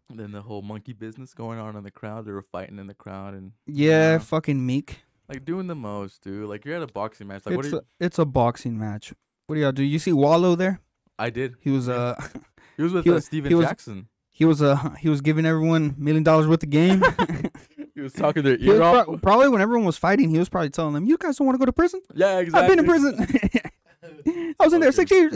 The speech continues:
Speaker 2: <laughs> You know?
Speaker 1: Like, we ain't trying to hear that shit right now. We're trying to
Speaker 2: <laughs>
Speaker 1: squabble. We're trying to get down. I wish he gave me some game last night.
Speaker 2: But, uh, from,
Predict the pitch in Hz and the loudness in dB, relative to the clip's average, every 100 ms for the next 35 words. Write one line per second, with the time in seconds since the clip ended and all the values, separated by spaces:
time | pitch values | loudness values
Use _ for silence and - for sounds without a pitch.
0 | 185 220 185 440 - - 392 440 294 190 | 0 2 2 2 -2 -4 -8 -4 -6 -2
1 | 226 226 226 - - 127 147 160 156 156 | 2 4 4 2 -4 -6 -8 -8 -10 -12
2 | 143 127 110 - 98 95 - 156 120 - | -10 -8 -10 -10 -10 -8 -4 -4 -4 -4
3 | 110 104 107 - 127 156 147 147 135 123 | -4 -6 -8 -16 -8 -4 -4 -4 -4 -4
4 | 104 120 _ 165 185 - - _ - 101 | -6 -12 _ -6 -6 -6 -20 _ -12 -10
5 | 110 117 98 95 95 95 95 92 - 95 | -10 -12 -12 -12 -12 -12 -10 -12 -14 -16
6 | 98 156 175 214 196 - - 190 - _ | -14 -4 0 2 2 -2 -2 -2 -2 _
7 | _ _ _ - - 226 233 202 | _ _ _ -20 -4 0 0 -2